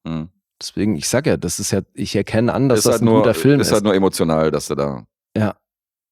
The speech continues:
Speaker 1: Okay, subjektiv, das ist praktisch so. Du siehst halt rational die, äh, Qualitäten, die ich halt auch emotional gesehen habe.
Speaker 2: Hm.
Speaker 1: Ja gut, da kann man jetzt
Speaker 2: Aber
Speaker 1: gegen
Speaker 2: du warst da emotional voll mit drin, ja?
Speaker 1: Ja.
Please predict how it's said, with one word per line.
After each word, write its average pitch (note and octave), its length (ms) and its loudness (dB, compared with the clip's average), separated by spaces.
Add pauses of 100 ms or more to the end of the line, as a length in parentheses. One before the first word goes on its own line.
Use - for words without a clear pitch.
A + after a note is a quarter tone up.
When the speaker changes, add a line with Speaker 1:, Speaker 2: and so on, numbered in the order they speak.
(260)
Speaker 1:
Okay, D#2+ 340 -2
subjektiv, D#2+ 540 -4
das C2+ 160 -6
ist D2+ 120 -8
praktisch - 360 -6
so. D2+ 140 -6
Du D2 120 -8
siehst D#2 240 -8
halt D2+ 180 -2
rational B1+ 400 -6
die, B1+ 280 -10
äh, A1+ 220 -6
Qualitäten, C2 540 -8
die C2 80 -10
ich A#1+ 120 -12
halt C#2 120 -4
auch - 80 -10
emotional B1 460 -8
gesehen A#1 240 -12
habe. G#1+ 200 -14 (200)
Speaker 2:
Hm. G2 300 -2 (440)
Speaker 1:
Ja G2 140 4
gut, B2 280 0 (200)
da D#2 100 -4
kann F#2 100 -4
man F#2 100 2
jetzt F2+ 100 -2
Speaker 2:
Aber A2+ 100 2
Speaker 1:
gegen A#2 100 0
Speaker 2:
du - 60 2
warst C#3+ 180 0
da B2 80 2
emotional B2+ 480 0
voll B2+ 160 -2
mit A#2+ 140 -2
drin, A2 180 -2
ja? F#2 300 -4
Speaker 1:
Ja. E2 240 -2